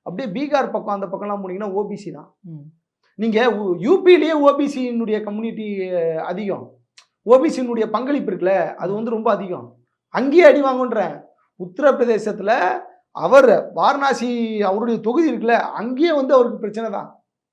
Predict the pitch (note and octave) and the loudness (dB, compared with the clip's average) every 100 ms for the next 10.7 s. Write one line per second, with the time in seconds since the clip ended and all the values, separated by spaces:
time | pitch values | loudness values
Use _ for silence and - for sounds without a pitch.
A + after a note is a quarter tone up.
0 | _ _ _ _ _ _ _ G#3 A3 G3 | _ _ _ _ _ _ _ -8 -4 -2
1 | - B3+ D#4+ C#4 C#4 B3+ G3+ - - E3 | -2 6 8 8 6 0 -2 -8 -12 -12
2 | D#3+ F3 E3+ F3+ C#4+ A#3+ A#3+ A#3+ B3 A3 | -8 -4 -2 2 2 2 0 -2 -2 -2
3 | A3 B3 C#4 B3+ A#3+ G#3+ F#3 G#3+ G#3+ B3+ | -4 -2 0 0 -2 -2 -4 -4 -2 -2
4 | C4 A#3 E4 F4 D4+ G3+ A#3 G3 F3 A#3+ | 0 2 2 2 0 -2 -4 -4 -6 -8
5 | D#3 - - _ _ G3+ G3+ F3+ A#3 E4+ | -8 -10 -20 _ _ -6 -2 -2 2 6
6 | D#4+ C4 A3+ A3+ D#4 B3+ A3 F#3+ F3+ - | 6 4 -2 -2 -2 0 0 0 -2 -8
7 | - _ F#3+ G3 A3 A#3+ A3+ G3 F#3 F3+ | -20 _ -4 0 4 4 4 2 -4 0
8 | C#4+ D4 C#4+ C4 C4 A#3+ A3+ A#3+ B3 A#3 | 2 4 4 4 4 4 4 4 4 4
9 | A3+ A#3 - A3 B3 A#3 G#3+ A3 A3+ G#3+ | 4 2 2 -2 -4 -4 -6 -4 -2 -4
10 | D3+ - _ F#3 G3+ C#4+ | -6 -14 _ 0 0 -2